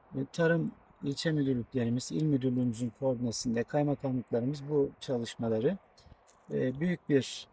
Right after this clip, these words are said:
e, enerjiyle çiftçimize, üreticimize kazandırmak için, e, fıstığın değerini arttırmak için, kalitesini yükseltmek için çaba gösteriyorlar. Bunları kısaca özetleyecek olursak,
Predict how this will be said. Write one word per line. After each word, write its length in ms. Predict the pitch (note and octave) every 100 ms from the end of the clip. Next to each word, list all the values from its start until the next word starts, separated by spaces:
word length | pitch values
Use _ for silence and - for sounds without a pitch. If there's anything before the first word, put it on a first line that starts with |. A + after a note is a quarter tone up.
| -
e, 60 | B2 A#2+ A2+ - -
enerjiyle 680 | C#3+ D#3+ C3+ A#2+ B2+ F3+ G3+ - -
çiftçimize, 720 | - D3+ - D3 B2 D#3+ G3+ - - _ -
üreticimize 640 | D#3 E3+ D#3 C#3 C#3 C#3+ -
kazandırmak 680 | E3+ D3 D#3 D#3 D#3 D3
için, 320 | - - G3+ - - _ _ - - _
e, 140 | C#3+ C3+
fıstığın 520 | - D#3+ - F#3 F3
değerini 360 | D#3+ D#3+ F3
arttırmak 520 | F3+ C#3+ C#3+ B2 A2+ -
için, 280 | - D3
kalitesini 520 | D#3+ D#3+ D#3 D#3+ - C3
yükseltmek 500 | - C#3+ C3+ C3 -
için 320 | - G3+ G#3 - - - -
çaba 280 | F#3 E3+
gösteriyorlar. 840 | C#3+ A2+ - A#2+ G#2+ G#2 A#2+ F#3+ - - - - - - -
Bunları 480 | D3+ G3 G3 F#3+ -
kısaca 340 | - G3 E3
özetleyecek 640 | E3+ C#3+ D#3+ A#2 D3+ D3 -
olursak, 420 | D3 A2+ F#3+